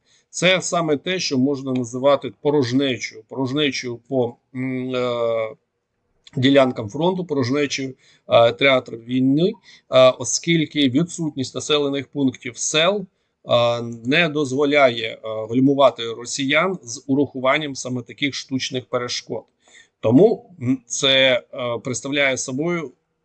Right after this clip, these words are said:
проблему для подальшого північного охоплення та північного тиску на Лиман. Далі це проблемна зона Сіверська.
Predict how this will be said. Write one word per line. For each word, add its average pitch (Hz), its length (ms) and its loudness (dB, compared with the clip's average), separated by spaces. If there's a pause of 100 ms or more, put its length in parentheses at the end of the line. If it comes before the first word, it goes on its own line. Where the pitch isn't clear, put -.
(140)
проблему 151 720 4
для 131 420 0 (160)
подальшого 135 600 2
північного 139 760 -2
охоплення 175 500 -4
та 131 220 2
північного 123 680 0
тиску 170 500 -6 (440)
на 131 380 6 (160)
Лиман. 131 500 2 (520)
Далі 175 420 2
це 160 500 -4
проблемна 147 640 0
зона 135 340 -2
Сіверська. - 720 -6